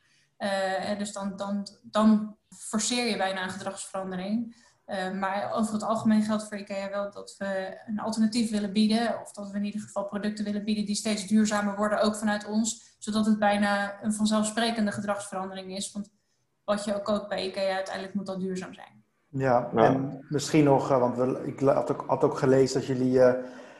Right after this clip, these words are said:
Speaker 2: zijn gestopt met de ver-, nou, niet gestopt met de verkoop, maar dat jullie gestopt zijn met de uit-, met het uitgeven van de catalogus. Is dat ook,
Speaker 1: Ja.
Speaker 2: eh,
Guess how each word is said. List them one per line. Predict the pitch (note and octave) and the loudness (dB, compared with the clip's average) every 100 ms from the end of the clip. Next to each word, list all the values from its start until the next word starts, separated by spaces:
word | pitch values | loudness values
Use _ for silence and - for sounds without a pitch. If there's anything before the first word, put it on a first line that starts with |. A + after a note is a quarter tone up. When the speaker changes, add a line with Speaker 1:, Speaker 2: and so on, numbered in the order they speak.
| - _ | -20 _
Speaker 2:
zijn | - D3+ | 4 4
gestopt | D3+ - E3+ | 4 4 4
met | D3 | 6
de | D3+ | 4
ver-, | D3+ D#3+ D3 D3 - | 4 6 6 4 -2
nou, | B2 A#2 A2 A2+ | -2 -2 -4 -8
niet | - B2 A#2+ G#2+ | -10 -10 -10 -10
gestopt | A2+ - A2+ | -12 -12 -12
met | A2 | -12
de | G#2+ | -12
verkoop, | - A2+ A2 A2 | -4 -4 -4 -6
maar | G#2+ | -8
dat | G#2+ | -6
jullie | G#2+ | -6
gestopt | A2+ - - C#3 - | -6 -2 2 2 2
zijn | C3+ B2+ | 0 2
met | B2 | 0
de | |
uit-, | - C3+ C3+ | 2 2 2
met | C3 | 0
het | A#2+ - | -4 4
uitgeven | C#3 C#3+ - B2+ A#2+ - | 4 4 2 -2 -4 -4
van | B2+ A#2+ | -2 0
de | A#2 A#2 | 0 0
catalogus. | B2+ B2+ A2+ A2+ A2 - E3+ - | 0 0 4 4 4 0 -2 -2
Is | C3+ | 0
dat | A#2+ C#3 | 2 4
ook, | C#3+ D3+ | 4 4
Speaker 1:
Ja. | D#3+ D#3 | 4 4
Speaker 2:
eh, | D3+ | 4